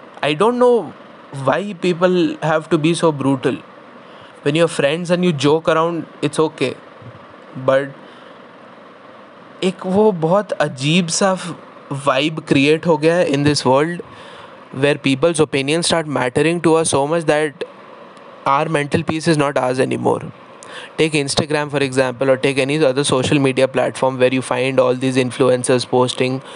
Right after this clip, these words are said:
all of the stuff ki, "Ye karo to become rich," uh, "College is not needed, school is not needed, hamesha have passive income and different streams of income." They're create, they are basically creating a better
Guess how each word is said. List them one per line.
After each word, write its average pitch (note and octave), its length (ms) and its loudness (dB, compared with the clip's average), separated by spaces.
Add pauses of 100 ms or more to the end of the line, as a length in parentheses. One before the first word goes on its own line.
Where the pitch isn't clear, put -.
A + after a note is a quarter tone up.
(260)
all C3+ 220 2
of C3+ 120 -6
the C#3 100 0
stuff C3 300 -2
ki, D3+ 220 0
"Ye D3 100 4
karo D3 320 2 (100)
to C#3+ 60 0 (100)
become C#3 320 0
rich," C#3 400 0
uh, C3 240 2 (520)
"College C#3 400 2
is C3+ 120 -2
not C3+ 240 -2
needed, C3 460 0
school C#3 300 2
is C3 60 -2
not B2+ 300 0
needed, B2+ 400 0
hamesha C3 380 0
have C3 260 -6
passive C3 320 0
income C3 500 0 (520)
and B2 240 -2
different C3 320 0
streams C#3 420 -2
of C3 240 2
income." B2 320 -4 (360)
They're F3 240 0
create, C#3+ 380 0
they E3+ 140 4
are - 20 2
basically E3 560 0 (140)
creating C3+ 720 0
a D3 100 2
better C3+ 640 2